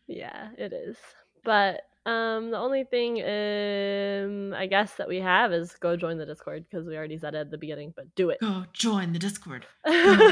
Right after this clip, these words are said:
Speaker 2: join the Discord. <laughs>
Speaker 1: Come, come share Harry Potter memes and whatever.
Speaker 2: Yes.
Speaker 1: That, that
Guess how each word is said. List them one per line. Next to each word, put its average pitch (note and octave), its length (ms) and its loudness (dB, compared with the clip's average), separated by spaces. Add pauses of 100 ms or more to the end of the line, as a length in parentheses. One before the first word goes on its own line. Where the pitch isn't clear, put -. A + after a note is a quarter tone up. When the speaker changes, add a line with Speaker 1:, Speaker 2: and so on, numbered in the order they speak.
Speaker 2:
join G3+ 320 2
the F3 80 -4
Discord. G#3 460 0 (240)
<laughs> F#4 80 4 (1200)
Speaker 1:
Come, B3+ 200 -4 (120)
come A#3+ 380 -2
share A#3+ 300 0
Harry G#3+ 260 -2
Potter F#3+ 360 -2
memes F3+ 460 -6
and F3+ 340 -8 (340)
whatever. E3 400 -6
Speaker 2:
Yes. F#3+ 300 2
Speaker 1:
That, F4 320 10
that C#4 100 10